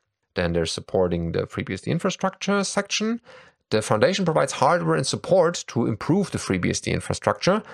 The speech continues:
In last quarter, we supported the test cluster at Centex, purchased a few needed parts for infrastructure in general, and started working with the lo-, cluster admin team on a more efficient and improved hardware request and purchase process.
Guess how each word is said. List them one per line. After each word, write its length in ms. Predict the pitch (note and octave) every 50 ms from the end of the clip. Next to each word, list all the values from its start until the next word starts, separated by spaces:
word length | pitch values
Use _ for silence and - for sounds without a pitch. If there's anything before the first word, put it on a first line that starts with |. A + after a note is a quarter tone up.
| - - - -
In 120 | A#2 F#2 F#2+
last 220 | G2 F#2+ F#2+ -
quarter, 500 | - - D#3+ F#3+ G#3 E3+ E3+ F#3+ E3 - -
we 140 | - G#2+ G#2
supported 440 | - - - - - C3 B2+ B2 B2+
the 60 | -
test 320 | - - - D3 D#3+ - -
cluster 340 | - - - - - -
at 60 | - -
Centex, 720 | - - - G#2 - - - G3 A3+ A#3 - - - - _ _ - _ _ _ -
purchased 380 | - C#3+ D3+ - E3 D3 -
a 40 | C3
few 280 | - - - C3+ F3 F#3+
needed 260 | E3 D#3 C3+ A#2 -
parts 480 | - - B2+ C3 C3 C3 - - - - _
for 160 | - G2+ G2
infrastructure 640 | A#2 C3 - E3+ D3 - - D#3 - - - - B2
in 160 | G2 G2 F2
general, 640 | - - F#2+ G#2+ D#3 G3 G3+ G#3+ A3 A3+ A#3 - - - - _ _ -
and 180 | A#2 D#3+ F#3+
started 380 | - - C#3+ D3 D#3 D3+ D3+ C#3+
working 340 | G#2 G#2+ A#2 - - C3 G#2
with 140 | F#2 F2
the 80 | - -
lo-, 200 | - G#2 A#2 -
cluster 340 | - - C#3+ D#3 - - C#3+
admin 260 | C#3+ C#3+ C#3 B2+ A#2+
team 400 | - - C3+ C3 C3 C3+ C3+ C3
on 120 | - - F2
a 40 | F2
more 280 | F2 G2 G#2 G#2 -
efficient 420 | - - C#3+ C#3 - D3+ C#3+ C#3 -
and 160 | - G#2+ F2
improved 500 | F2+ F2 - - - A#2 A2+ A#2 A#2 -
hardware 400 | - F2+ F#2 F#2 F#2+ F#2+ F#2+ G2
request 400 | G2+ G#2 - - - F#2 - -
and 120 | G2+ G2
purchase 320 | - - - - - - -
process. 500 | - - F2 - - - - - -